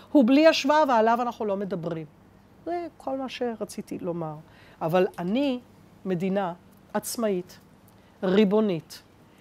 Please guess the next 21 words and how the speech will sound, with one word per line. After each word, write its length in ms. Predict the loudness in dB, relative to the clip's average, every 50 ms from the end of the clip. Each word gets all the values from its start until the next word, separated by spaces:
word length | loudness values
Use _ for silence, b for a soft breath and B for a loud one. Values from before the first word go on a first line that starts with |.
| b b b
שמה 420 | -6 -4 -2 0 2 4 2 2
שבעיניי 680 | 2 0 -2 -2 0 0 0 0 0 -2 -2 -2 -2 -2
הכי 220 | -4 -4 -6 -6
חשוב 380 | -6 -6 -10 -8 -8 -8 -8 -6 -4
בהקשר 500 | -4 -4 -4 -4 -6 -4 -2 -2 -2 -2
הזה, 320 | -4 -2 -2 -2 -2 -2 -2
ואני 380 | -2 -4 -4 -2 -2 -2 -4 -4 -4
אסיים 360 | -4 -2 -2 0 0 0 -2
את 140 | -2 -2 -2
מילותיי 440 | -2 0 0 0 2 2 2 2 2
פה, 100 | 2 0
ואנחנו 340 | 0 0 0 -4 -6 -8 -14
צריכים 220 | -16 -14 -12 -10 -10
בטח 240 | -10 -10 -10 -10
עוד 120 | -10 -8 -8
מעט 200 | -8 -8 -8 -10
לסיים, 500 | -12 -12 -10 -8 -8 -6 -6 -8 -10 -12 -14 -20 b b b b b b b b b -10
אני 260 | -8 -6 -2 -2 -2
אשתמש 420 | -2 -2 -2 0 0 0 0 0 -2
בספיידרמן, 720 | -6 -6 -6 -6 -4 0 2 2 2 2 0 -4 -8 -10 -14 -16 -20 _ _ _ _ _ -20
אוקיי? 300 | -20 -14 -12 -12 -12 -12